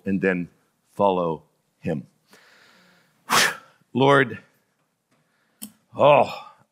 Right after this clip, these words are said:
I needed to hear this sermon. Lord, please make me a shepherd. Make us shepherds,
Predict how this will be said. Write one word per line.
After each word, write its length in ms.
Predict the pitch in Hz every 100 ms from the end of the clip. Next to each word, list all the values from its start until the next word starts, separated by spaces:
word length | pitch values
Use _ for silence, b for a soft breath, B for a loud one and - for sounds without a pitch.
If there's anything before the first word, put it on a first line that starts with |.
| _ -
I 160 | 147
needed 320 | 143 127 113
to 80 | 107
hear 180 | 113 107
this 160 | 95 -
sermon. 440 | 117 120 82 - _ _ _ b b b b b b b b b _ _
Lord, 400 | 127 135 127 -
please 460 | 131 135 120 101 -
make 420 | 123 120 147 147 -
me 460 | 135 127 127 117 120
a 340 | 117 110 101 - _ _ _
shepherd. 640 | - - 151 - 101 85 -
Make 260 | 127 123 - -
us 380 | 123 107 - - _
shepherds, 760 | - - 147 147 101 - -